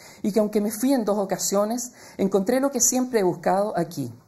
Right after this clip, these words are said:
pertenecer a un equipo, ir an-, ahondando vínculos personales y artísticos y pasarlo bien, pero muy bien en el escenario. Decir ictus,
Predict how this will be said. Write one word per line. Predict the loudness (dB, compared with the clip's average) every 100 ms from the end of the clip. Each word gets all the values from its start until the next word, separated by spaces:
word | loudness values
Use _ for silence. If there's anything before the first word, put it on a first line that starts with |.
| _ -10 0
pertenecer | 0 2 0 0 2
a | 2
un | 0
equipo, | -2 -4 0 -2 0
ir | 2
an-, | 2 0
ahondando | 0 2 2 2 2 2 0
vínculos | -2 -4 -6
personales | -4 -6 -2 0 0 0
y | -4
artísticos | -4 -6 -6 -4 -4 -4
y |
pasarlo | -4 -2 -2 -2
bien, | -2 -2 -4 -10 -12 0
pero | 2 2
muy | 2 2 2
bien | 0 -2
en | -2
el | -4
escenario. | -4 -4 -4 -4 -8 -16 _ _ -20 -20 -8
Decir | 0 2 4
ictus, | 4 2 -2 -4 -4